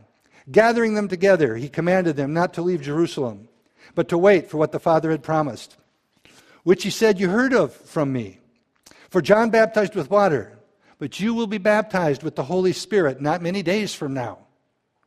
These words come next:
So when they had come together, they were asking him, saying, 'Lord, is it at this time you are restoring the kingdom to Israel?' And he said to them, 'It is not for you to know the times or the epochs which the Father has fixed by his own authority.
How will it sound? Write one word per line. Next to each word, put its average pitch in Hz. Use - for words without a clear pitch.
So -
when 208
they 214
had 196
come 240
together, 170
they 165
were 165
asking 165
him, 131
saying, 131
'Lord, 165
is 160
it 170
at 156
this -
time 196
you 151
are 151
restoring 175
the 170
kingdom 175
to 175
Israel?' 185
And 156
he 156
said 175
to 170
them, 165
'It 156
is 135
not 180
for 196
you 202
to 190
know 170
the 160
times 156
or 143
the 139
epochs -
which 147
the -
Father 147
has 147
fixed -
by 127
his 123
own 131
authority. 110